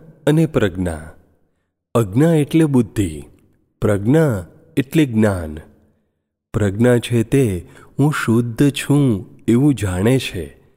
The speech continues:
અને બીજાને બીજો ગાળો દે છે તો એના આત્માને શુદ્ધ છે એમ જાણે છે.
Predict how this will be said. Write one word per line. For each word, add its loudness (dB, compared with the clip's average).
અને 4
બીજાને 0
બીજો 0
ગાળો 2
દે 0
છે 0
તો 0
એના 2
આત્માને 0
શુદ્ધ -2
છે 0
એમ 2
જાણે 0
છે. -8